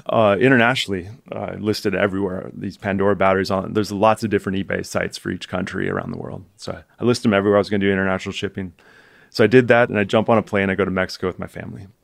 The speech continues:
And, um, my future wife also came. Um, and she had no idea about any of this, by the way. So, um, at least about the debt, we weren't, you know, talking about that yet. And, uh, s-, so I, I land in Mexico,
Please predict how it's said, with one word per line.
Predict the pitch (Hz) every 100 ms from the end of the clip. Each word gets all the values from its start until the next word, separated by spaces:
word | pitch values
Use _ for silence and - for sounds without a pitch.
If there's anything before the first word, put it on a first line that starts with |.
| _ _ _ _ _ _ - -
And, | 104 98 95
um, | 92 87 95 - - _ _ _ _
my | 92 87
future | - 95 - 92
wife | 90 90 - -
also | 95 -
came. | - 92 92 - _ - _ _ _ _ -
Um, | - 98 92 92 - _ _ _ _
and | 120 104
she | - 127
had | 107
no | 107
idea | 104 92 95
about | 85 87 90
any | 95 87
of | 82
this, | - -
by | - -
the | 67
way. | 65 98 - _ _
So, | - - 95 85 -
um, | - 104 95 87 98 98 -
at | 101 98
least | 113 113
about | 107 92
the | 87
debt, | 90 87
we | 98
weren't, | 95 98 - -
you |
know, | 107
talking | 92 110 92 104
about | 92 87
that | 92 90
yet. | 92 - _ - - - - -
And, | 107 104 101
uh, | 98 90
s-, | 90 - -
so | - - 117 110 107 104 -
I, | 113 104 -
I | 104 104
land | 113 131 143
in | 127
Mexico, | 110 107 - 117 107 101 98